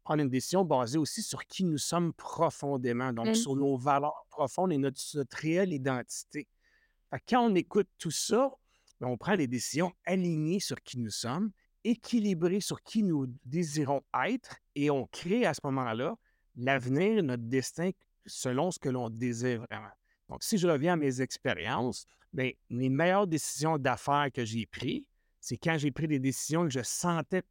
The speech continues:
Speaker 1: profondément que c'est ça que je devais faire.
Speaker 2: Mm.
Speaker 1: Malgré le fait que les gens me disaient, « Non, non, non, fais pas ça, c'est impossible, ça va être trop difficile, tu y arriveras pas. » J'étais porté par quelque chose de plus grand que moi.
Speaker 2: Ouais.
Speaker 1: Et je, et je, j'avançais sur ce chemin-là.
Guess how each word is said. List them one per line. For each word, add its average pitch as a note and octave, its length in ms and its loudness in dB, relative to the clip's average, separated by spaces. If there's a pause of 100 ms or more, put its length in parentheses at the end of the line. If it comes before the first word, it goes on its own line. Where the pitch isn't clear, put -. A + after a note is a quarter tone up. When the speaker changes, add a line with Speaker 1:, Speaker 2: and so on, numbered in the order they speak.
(140)
Speaker 1:
profondément D#3 840 0 (640)
que C3 80 -4
c'est - 160 -4
ça E3+ 240 0
que C#3 40 -4
je A#2+ 120 -8
devais A#2+ 280 0
faire. G#2 280 -6 (220)
Speaker 2:
Mm. A3+ 180 0
Speaker 1:
Malgré E3 400 2
le F3+ 80 0
fait - 260 -6 (100)
que D3+ 80 -6
les C#3 140 2
gens D#3+ 160 0
me D#3 80 0
disaient, « D3 240 0
Non, E3+ 220 2
non, F3+ 100 2
non, F3+ 140 2
fais F3 180 -2
pas E3+ 160 0
ça, E3+ 220 0
c'est D#3+ 180 -4
impossible, E3 460 -2
ça D#3 120 -2
va C#3+ 100 0
être C3+ 80 -6
trop E3+ 120 -2
difficile, E3 380 -2
tu - 160 -8
y D#3 40 0
arriveras C#3 380 0
pas. » E3+ 300 -2 (160)
J'étais C3 340 0
porté - 480 2
par E3 160 0
quelque F3 260 0
chose F3+ 220 2
de D3+ 80 0
plus C#3 200 -2
grand C#3+ 180 -2
que C3+ 100 -4
moi. A#2 240 -4
Speaker 2:
Ouais. A3+ 260 2 (140)
Speaker 1:
Et C#3+ 120 0
je, C3 120 2 (140)
et C#3 160 0
je, A#2+ 100 2 (240)
j'avançais D#3 720 2
sur C3 200 -6
ce - 180 -6
chemin-là. F#2+ 320 -8